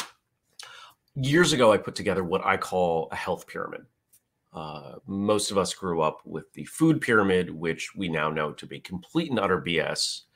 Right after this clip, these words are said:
and, um, not an accident as it was. But that's a whole other conspiracy theory that we can, that I will talk about offline with people.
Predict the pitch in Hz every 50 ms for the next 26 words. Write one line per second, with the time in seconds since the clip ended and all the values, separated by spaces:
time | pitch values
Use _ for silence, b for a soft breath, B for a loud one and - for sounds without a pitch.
0 | b b b b b b _ _ - 78 80 80 76 73 73 73 73 73 73 73
1 | 71 71 71 71 69 69 71 71 71 71 71 71 71 71 71 _ _ _ B B
2 | B B B B B B B B B B B B B B B B B B B B
3 | _ _ _ _ _ _ _ _ _ _ _ _ _ _ _ - 131 123 131 127
4 | 135 127 123 117 101 101 98 - - - - - - - - - _ _ _ _
5 | _ _ _ _ _ _ _ _ - 175 156 - - - - - - - - -
6 | _ _ _ _ _ _ _ _ - - _ _ _ _ _ _ _ _ - 120
7 | - - 107 - - 92 90 101 90 80 76 80 76 - - 92 - - 101 85
8 | 80 80 - 87 82 - 76 73 73 - - - - - 80 78 - _ _ _
9 | _ _ - - 76 76 73 - - 76 82 - - 85 - 90 78 - - -
10 | 101 107 - - - - - 78 - - - - - - - _